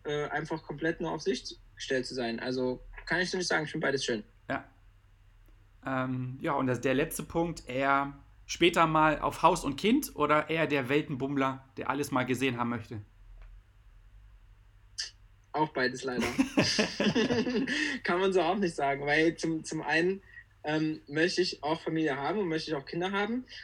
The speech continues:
Speaker 1: und, äh, zum anderen möchte ich aber auch die ganze Welt gesehen haben. Ja, im besten Fall halt kombinieren.
Speaker 2: Schön, mega. Ähm, die, die letzte Frage, gerade so als, äh, Producer für dich, ähm,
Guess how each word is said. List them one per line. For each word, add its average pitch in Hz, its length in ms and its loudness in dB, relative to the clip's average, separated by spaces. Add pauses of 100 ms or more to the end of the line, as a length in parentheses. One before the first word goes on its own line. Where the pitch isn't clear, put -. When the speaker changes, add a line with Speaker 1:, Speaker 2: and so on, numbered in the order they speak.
(160)
Speaker 1:
und, 151 280 -4
äh, 139 160 -4
zum 143 160 -8
anderen 160 260 -2
möchte 160 220 -2
ich 160 100 -2
aber 147 140 -4
auch - 80 -8
die 139 80 -12
ganze 135 260 -6
Welt 165 220 -2
gesehen - 320 -8
haben. 180 260 -12 (240)
Ja, 151 120 -8
im 160 100 -6
besten 147 320 -6
Fall 139 220 -4
halt 131 320 -8 (160)
kombinieren. 131 600 -6 (380)
Speaker 2:
Schön, 131 320 -4 (440)
mega. 127 380 -4 (600)
Ähm, 127 300 2
die, 127 320 -2 (200)
die 135 140 2
letzte 151 340 2
Frage, 160 360 6
gerade 151 280 6
so 156 140 4
als, 151 320 2
äh, 147 140 2
Producer 160 560 2
für 151 160 0
dich, 202 300 0
ähm, 151 360 -2